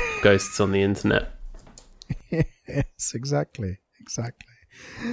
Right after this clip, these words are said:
Speaker 1: Um, yeah, I, I think that would be really funny, and then you'd have ghost cops coming after you.
Speaker 2: Oh yeah, ghost cops.
Speaker 1: That are, like, like, chasing you down.
Speaker 2: Yeah, but they wouldn't be able to get me. They'd need the real cops to get me.
Speaker 1: Yeah, and then it's all like,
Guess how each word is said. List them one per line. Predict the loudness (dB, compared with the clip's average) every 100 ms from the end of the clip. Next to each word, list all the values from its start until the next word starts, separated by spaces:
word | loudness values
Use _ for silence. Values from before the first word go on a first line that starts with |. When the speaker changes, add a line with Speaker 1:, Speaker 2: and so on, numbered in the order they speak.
| -4 6
Speaker 1:
Um, | 8 8 6
yeah, | 10 10 12
I, | 10 12 10
I |
think | 10 8
that | 6 6
would | 6
be | 6
really | 6 4
funny, | 0 0 0 0
and | 2
then | 4
you'd | 4 4
have | 2
ghost | 2 2 2
cops | 2 2 2 -4
coming | 0 2 2
after | 2 -2 -6
you. | -6 -10 -16 -20 -20 _
Speaker 2:
Oh | 6 8 8 6
yeah, | 4 0 -2 -4 -8
ghost | 0 0 -2
cops. | -6 -4 -2
Speaker 1:
That |
are, | 0
like, | -2 -6 -18 _ -6
like, | -4 -4
chasing | -4 -4 -2 0
you | 0
down. | -2 -2 -6 -12 -20 _ _ _
Speaker 2:
Yeah, | 0 0 -2 -10 -20 -20 -2
but | 4
they | 6
wouldn't | 6 6
be |
able | 4 4
to |
get | 0 0
me. | 2 2 0 -8 -16 -8
They'd | 0
need | 0 0
the |
real | 2 4 4
cops | 2 -6 -6
to | -8
get | -4 -4
me. | -4 -6 -8 -16 -20 -20 -14 -4
Speaker 1:
Yeah, | -2 -2 -4 0
and | 4 4
then | 4
it's | 4 4
all | 4
like, | 2 0 -4